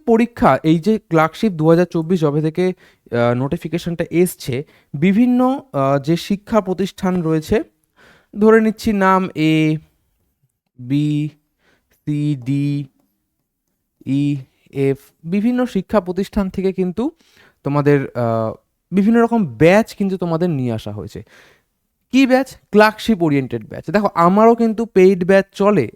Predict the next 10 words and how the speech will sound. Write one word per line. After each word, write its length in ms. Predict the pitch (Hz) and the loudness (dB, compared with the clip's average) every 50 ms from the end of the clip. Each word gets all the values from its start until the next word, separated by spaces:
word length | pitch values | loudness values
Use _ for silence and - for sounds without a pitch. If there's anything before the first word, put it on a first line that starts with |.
| _ - | _ -8
আমি 260 | 139 143 160 196 196 | -4 -2 0 0 0
কম্বাইন্ড 600 | - - 147 139 143 143 147 165 180 190 185 156 | 2 2 2 2 2 2 2 2 4 4 2 0
ওয়েতে 260 | 139 127 120 - 110 | 0 -2 -2 -4 -6
পড়াই, 300 | - 101 98 98 110 110 - _ | -8 -10 -12 -14 -14 -16 -12 _
প্লাস 280 | - 202 247 285 - - | 2 2 2 2 0 -4
ম্যাথের 460 | - 175 170 160 160 156 - 175 151 | -8 -4 -2 -2 -2 0 -2 -2 -2
এক্সট্রা 320 | 143 120 - - - 170 160 | -2 -4 -6 -6 -6 -6 -4
ব্যাচ 280 | 127 113 110 - - | -4 -4 -6 -6 -10
রয়েছে, 260 | 101 98 107 - 135 | -12 -12 -10 -12 -10
কিন্তু 420 | - - 226 247 233 - 185 233 | -6 -2 -2 -2 -2 -2 -4 -6